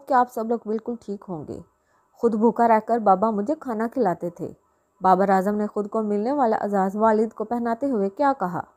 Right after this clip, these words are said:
बेटा जवान हो जाए तो वालिद से कहता है कि अब्बू आप परेशान ना हो, अब मैं बड़ा हो गया हूँ,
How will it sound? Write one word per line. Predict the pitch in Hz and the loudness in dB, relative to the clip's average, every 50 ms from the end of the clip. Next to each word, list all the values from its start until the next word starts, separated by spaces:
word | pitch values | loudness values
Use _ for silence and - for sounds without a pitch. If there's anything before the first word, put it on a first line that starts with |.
| _ _ _ _ _ _ _ _ _ _ _ _ _ _ | _ _ _ _ _ _ _ _ _ _ _ _ _ _
बेटा | 190 202 185 202 214 226 | 0 0 2 2 2 2
जवान | 208 214 196 202 214 240 | 2 2 2 2 0 -2
हो | 262 240 214 202 | -2 -2 -2 0
जाए | 196 208 208 | 0 0 0
तो | 208 269 285 | 0 0 2
वालिद | 247 208 190 202 220 214 | 2 2 4 2 0 0
से | - 262 | -2 -4
कहता | 254 - 202 190 - - | -2 -2 -2 -2 -2 -4
है | 202 202 | -6 -6
कि | 208 - - | -6 -8 -4
अब्बू | - - 180 170 170 208 240 - - | -4 -4 -4 -2 -2 -4 -4 -2 0
आप | 254 285 285 | -2 0 0
परेशान | 277 269 - - 277 247 262 285 | -2 -4 -4 -6 -4 -4 -4 -2
ना | 277 262 240 | -2 -4 -2
हो, | 220 196 175 160 165 - _ _ _ _ _ _ | -2 -4 -4 -6 -8 -12 _ _ _ _ _ _
अब | - 226 | 0 2
मैं | 254 247 240 214 | 4 2 2 4
बड़ा | 190 180 190 240 | 4 4 4 4
हो | 269 262 254 240 | 2 2 0 0
गया | 220 214 208 190 | 0 0 -2 -2
हूँ, | 185 180 175 160 | -2 -4 -6 -10